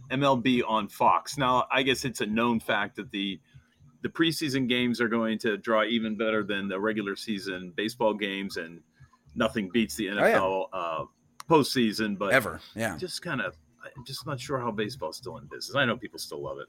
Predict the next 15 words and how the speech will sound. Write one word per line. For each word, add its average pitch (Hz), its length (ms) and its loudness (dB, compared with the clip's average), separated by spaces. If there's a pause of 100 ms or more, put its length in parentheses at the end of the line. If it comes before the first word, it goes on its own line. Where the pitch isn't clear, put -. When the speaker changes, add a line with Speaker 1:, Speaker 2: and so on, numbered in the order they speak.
Speaker 1:
Cousins 113 280 -2
still 101 160 -2
go 95 140 -2
to 92 40 -2
the 87 80 -4
Pirates 87 400 0
games. 113 160 -2
Speaker 2:
No, 156 180 8
I 208 140 10
think 185 220 0
they 196 80 6
beat, 170 380 4
I 127 100 10
think 165 240 0
the, 165 100 4